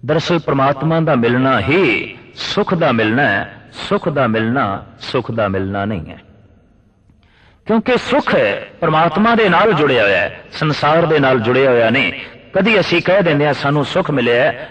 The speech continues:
ਨਹੀਂ, ਪ੍ਰਮਾਤਮਾ ਦਾ ਮਿਲਣਾ ਹੀ ਸੁੱਖ ਦਾ ਮਿਲਣਾ ਹੈ, ਕੇਵਲ ਸੁੱਖ ਦਾ ਮਿਲਣਾ ਸੁੱਖ ਦਾ ਮਿਲਣਾ ਨਹੀਂ ਹੈ। ਤੋ ਸਾਹਿਬ ਕਹਿੰਦੇ ਨੇ, ਜਿਸ ਵਕਤ ਪ੍ਰਮਾਤਮਾ ਮਿਲਦਾ ਹੈ, ਸਭ ਕੁਛ ਮਿਲ ਜਾਂਦਾ ਹੈ।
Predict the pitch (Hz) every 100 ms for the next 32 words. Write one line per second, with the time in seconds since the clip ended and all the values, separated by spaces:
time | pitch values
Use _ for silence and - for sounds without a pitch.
0 | 135 160 214 147 101 123 139 135 139 180
1 | 196 196 175 135 131 135 120 95 185 190
2 | - - - - 240 247 226 170 127 120
3 | 147 123 131 135 - 254 269 247 - 160
4 | 151 139 123 113 113 123 101 110 - -
5 | - - 135 120 113 104 98 98 98 104
6 | 76 - - - 170 - 220 277 269 254
7 | 196 160 147 147 - 135 247 277 285 262
8 | 220 185 175 175 202 202 156 208 190 131
9 | 120 127 127 - - - - 175 165 202
10 | - 127 85 78 76 -